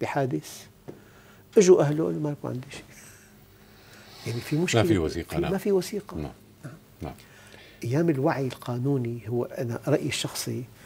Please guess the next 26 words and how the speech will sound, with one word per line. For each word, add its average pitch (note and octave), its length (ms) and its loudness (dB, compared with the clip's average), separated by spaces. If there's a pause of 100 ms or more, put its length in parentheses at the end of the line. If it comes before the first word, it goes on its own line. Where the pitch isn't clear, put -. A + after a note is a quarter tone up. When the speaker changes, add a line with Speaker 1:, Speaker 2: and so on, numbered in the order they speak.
(320)
Speaker 1:
المحامي C3 520 0
مهمته C3 420 0
مو D#3 300 0
أن A#2+ 160 -2
ي-، A#2+ 240 -4
يدافع A2 400 -2
عنك، G#2 320 -6 (360)
أن B2+ 120 2
يمنعك B2 480 0
أن - 180 -4
تقع. - 260 -12 (840)
هي A#2 260 -4
المحاماة A2+ 480 -2
الوقائية. A2+ 760 -4 (760)
Speaker 2:
أه، - 120 -2
نعم. A#2 360 2 (220)
Speaker 1:
قبل D3+ 200 8
الش-، - 280 0
ما C3+ 140 0
تعمل A#2 300 2
العقد، C#3 400 -4 (320)
ف-، - 300 -10 (320)
اس-، - 200 -8
اسأل A#2+ 360 -2
محامي. G2 400 -6 (220)
Speaker 2:
نعم. E2 260 0